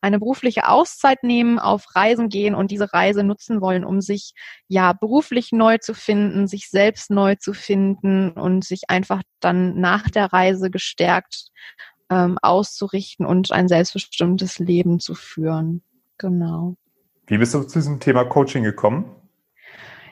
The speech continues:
Speaker 1: Ja, das war, ähm, tatsächlich ganz klassisch. Ich wollte immer was anderes machen und im Studium ist man dann irgendwie so über Kontakte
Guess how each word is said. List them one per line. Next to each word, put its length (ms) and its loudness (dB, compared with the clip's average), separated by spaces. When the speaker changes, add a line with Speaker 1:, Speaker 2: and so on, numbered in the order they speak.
Speaker 1:
Ja, 80 0
das 240 -2
war, 320 4
ähm, 220 4
tatsächlich 580 0
ganz 340 0
klassisch. 460 0
Ich 160 -8
wollte 260 2
immer 300 2
was 160 -2
anderes 500 0
machen 540 0
und 320 0
im 180 2
Studium 520 0
ist 180 -4
man 160 2
dann 160 2
irgendwie 340 2
so 280 0
über 220 2
Kontakte 1000 0